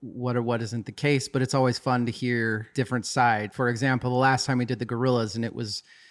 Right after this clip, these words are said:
I, it was very surprising because Rachel was not that into it, which surprised me. And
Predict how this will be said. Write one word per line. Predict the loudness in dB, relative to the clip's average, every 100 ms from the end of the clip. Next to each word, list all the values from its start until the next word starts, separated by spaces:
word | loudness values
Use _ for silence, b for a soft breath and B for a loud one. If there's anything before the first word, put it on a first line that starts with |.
| b b b b _
I, | 0 0 -2
it | 0
was | 0 0
very | 4 4
surprising | 4 2 2 0 -2 -6
because | -4 -6 -6 -12
Rachel | -12 -2 0 2 2 0
was | 2
not | 2 2 2
that | 0 2
into | 2 2 0
it, | -2 -4 -8
which | -8 -6 -8
surprised | -8 -4 -2 -2 -2
me. | -2 -2 -6 _
And | 4 4 4 0